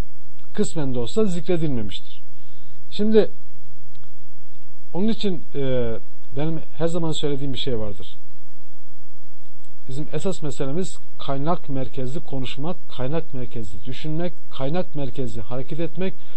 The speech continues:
ve kaynak merkezli ama ilk dönem kaynak merkezli olarak bilgi ve belgelerimizi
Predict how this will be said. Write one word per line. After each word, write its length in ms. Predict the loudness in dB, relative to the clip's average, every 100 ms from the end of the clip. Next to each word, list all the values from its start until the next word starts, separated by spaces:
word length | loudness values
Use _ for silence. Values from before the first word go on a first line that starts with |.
| 0 0
ve 80 | 0
kaynak 480 | 0 0 0 0
merkezli 720 | 0 0 0 0 0 0 0 0 0 0 0 0 0 0
ama 160 | 0
ilk 260 | 0 0 0
dönem 300 | 0 0 0
kaynak 460 | 0 0 0 -2 -2
merkezli 480 | -2 -2 -2 -2
olarak 440 | -2 -2 -2 0 0 0 0 0 0 0 0 0 0
bilgi 380 | 0 0 0
ve 200 | 0 0
belgelerimizi 960 | 0 0 0 0 -2 -2 -2 -2 0